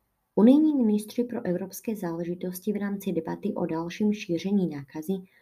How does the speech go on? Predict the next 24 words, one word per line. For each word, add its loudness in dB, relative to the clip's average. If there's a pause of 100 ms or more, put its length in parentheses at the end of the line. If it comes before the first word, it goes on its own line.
(160)
hovoří 2
mimo 4
jiné 2
o -8
tom, -6 (360)
jak -2
dlouho 2
má -2
platit -8
očkování -6
bez -6
posilující -4
dávky. -10 (720)
Podle 0
unijních 4
činitelů -2
však -6
může -2
být -4
obtížné -4
sladit -6
postoje -6
jednotlivých -2
zemí, -6